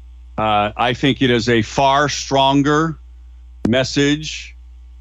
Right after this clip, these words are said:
that reaches far more people of ideological persuasions, different ideological persuasions,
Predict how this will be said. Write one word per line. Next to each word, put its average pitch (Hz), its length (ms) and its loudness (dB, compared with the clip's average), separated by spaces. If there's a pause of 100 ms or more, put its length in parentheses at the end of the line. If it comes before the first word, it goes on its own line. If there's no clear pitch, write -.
(120)
that 110 260 -2
reaches 117 480 -2
far 123 400 0
more 123 340 0
people 113 800 -2
of 98 180 -4
ideological 110 840 2
persuasions, 107 720 0
different 113 320 0
ideological 92 680 0
persuasions, 87 880 -2